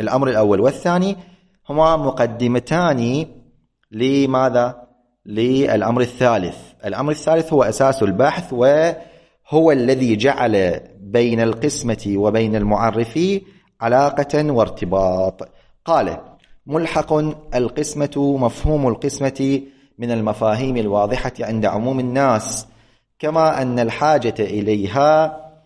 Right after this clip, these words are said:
مما لا يخفى على أحد، حيث لا يخلو الشخص عادة من تقسيم شيء إلى أمور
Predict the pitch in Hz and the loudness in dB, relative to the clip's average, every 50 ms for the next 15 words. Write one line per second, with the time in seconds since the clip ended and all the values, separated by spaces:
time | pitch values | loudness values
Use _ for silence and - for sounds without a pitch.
0 | _ _ _ 131 147 160 156 147 135 127 120 123 135 156 156 147 127 113 - - | _ _ _ -8 -6 -4 -2 0 2 2 2 4 4 4 4 4 2 0 -2 -2
1 | - 147 147 - 135 123 113 110 110 123 120 - - 113 107 104 104 104 104 110 | 0 2 2 2 2 2 2 2 2 0 0 0 0 2 2 2 0 -2 -4 -6
2 | 110 - _ _ _ _ _ _ _ - - 143 147 143 131 - - 117 113 117 | -10 -12 _ _ _ _ _ _ _ -4 -2 0 0 0 -2 -2 -4 -2 2 4
3 | 131 143 147 139 127 123 110 - - 117 107 98 - - - 127 123 - - - | 4 4 4 4 2 0 0 -2 -4 -4 -4 -4 -2 -2 -2 -2 -2 -4 -6 -6
4 | 104 95 - 117 123 120 113 107 - 110 101 98 101 101 98 90 - 101 - - | -4 -4 -2 0 0 0 0 -2 -2 -4 -4 -4 -4 -4 -4 -6 -8 -12 -14 -14
5 | - - 131 127 113 107 98 - 120 127 127 117 98 101 98 - 104 107 104 101 | -10 -6 -4 -2 -2 -2 -2 0 0 0 0 0 -4 -6 -6 -4 -2 0 0 0
6 | 95 104 104 104 120 135 147 147 156 160 165 160 | 0 -2 -2 0 2 2 2 2 2 0 -2 -6